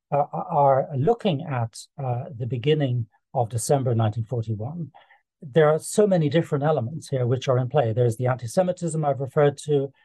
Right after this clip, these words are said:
uh, and the question of what, what's going to happen to the, uh, Western and Central European Jews. There's the contest, uh, with America, which is, uh, at the moment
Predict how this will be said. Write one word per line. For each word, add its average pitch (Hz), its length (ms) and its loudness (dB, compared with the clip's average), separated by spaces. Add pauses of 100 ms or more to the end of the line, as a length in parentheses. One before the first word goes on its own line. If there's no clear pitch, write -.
(220)
uh, 127 200 2
and 127 160 -2
the 120 80 -2
question 127 480 -4
of 117 140 0
what, 131 180 -2
what's 127 200 -2
going 127 140 0
to 117 80 -6
happen 135 420 -2
to 135 140 -6
the, 117 300 -2 (500)
uh, 135 80 -4
Western 123 420 0
and 117 100 0
Central 120 360 -2 (120)
European 110 420 -2
Jews. 180 340 -2
There's 120 200 -2
the 113 200 -2 (160)
contest, 143 580 -2 (120)
uh, 120 180 0
with 123 400 -4 (440)
America, 165 500 2
which 120 260 -4
is, 117 240 -2 (140)
uh, 127 400 -2
at 131 100 -12
the 135 80 0
moment 131 460 -2